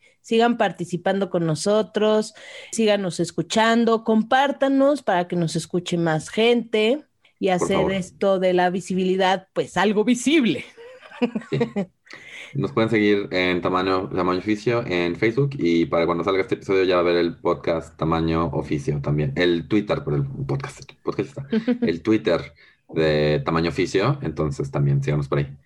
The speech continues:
Speaker 1: Hoy vamos a hacerlo un poco diferente.
Speaker 2: Sí.
Speaker 1: Vamos a hacer primero, este, nuestros comentarios de noticias.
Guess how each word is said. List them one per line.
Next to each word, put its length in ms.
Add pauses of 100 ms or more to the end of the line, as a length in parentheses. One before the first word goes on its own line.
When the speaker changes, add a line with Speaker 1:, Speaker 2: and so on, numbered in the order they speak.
(400)
Speaker 1:
Hoy 640
vamos 380
a 40
hacerlo 400
un 120
poco 240
diferente. 560
Speaker 2:
Sí. 960
Speaker 1:
Vamos 320
a 40
hacer 380 (460)
primero, 720
este, 520
nuestros 340
comentarios 500
de 100
noticias. 880